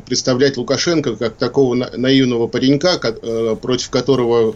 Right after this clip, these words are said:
все, кому не лень, устраивают провокацию, на них ведётся, им крутят его бояре.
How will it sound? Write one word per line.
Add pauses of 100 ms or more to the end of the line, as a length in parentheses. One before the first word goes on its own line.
все,
кому
не
лень,
устраивают
провокацию,
на
них
ведётся,
им
крутят
его
бояре.